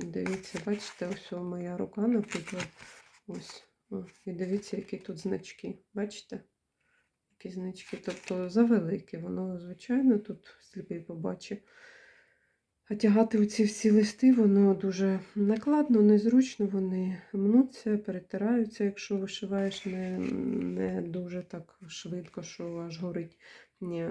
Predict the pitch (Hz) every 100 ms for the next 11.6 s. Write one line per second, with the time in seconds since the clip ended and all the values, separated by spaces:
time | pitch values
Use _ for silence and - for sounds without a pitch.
0 | 190 196 196 214 233 208 202 196 - 196
1 | 190 208 208 - 175 165 _ 170 - -
2 | - 233 220 254 - - 147 - 170 -
3 | - - - 190 - - 190 - _ -
4 | - - - - - _ - - - -
5 | - _ _ _ _ _ _ _ _ -
6 | 226 247 240 240 269 330 302 214 208 214
7 | 233 214 214 214 208 208 208 208 - 202
8 | 196 185 202 196 190 190 - 196 - -
9 | - 208 254 262 202 - - 180 170 _
10 | - 190 - - - - - 185 185 -
11 | 185 - 196 208 294